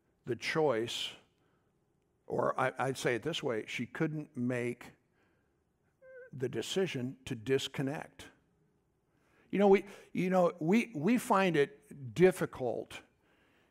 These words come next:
you know, when we see these things going on in people's lives and we say, "Get out of it." But there's more to it than that, because they're, they're, they're held and they're bound by fear.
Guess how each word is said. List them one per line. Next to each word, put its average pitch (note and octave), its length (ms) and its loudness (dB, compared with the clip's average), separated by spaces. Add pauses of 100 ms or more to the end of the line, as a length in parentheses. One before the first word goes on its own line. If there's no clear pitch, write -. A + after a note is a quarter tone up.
you D3+ 140 -2
know, C3+ 440 2 (100)
when D3 240 0
we D#3 180 2
see G3 400 -2
these C#3 340 -2
things C#3 340 -2
going C#3+ 260 0
on C#3+ 180 2
in B2 60 -4
people's C3+ 400 -4
lives D3 360 2
and C#3 80 0
we C3+ 100 -2
say, C3+ 200 -8
"Get C#3 480 -4
out E4+ 320 0
of D3 100 -2
it." G2 160 -12 (520)
But E3+ 100 -4
there's F#3 220 4
more G#3+ 240 2
to - 240 -6
it G#3+ 100 -6
than A2+ 180 -6
that, F#2+ 280 -12 (400)
because F#3 340 2
they're, E3 460 6
they're, D3 400 4
they're C3 160 2
held B2+ 760 2 (360)
and C#3+ 200 -2
they're C3 140 2
bound C3 800 2
by A2+ 180 2
fear. A#2+ 580 -2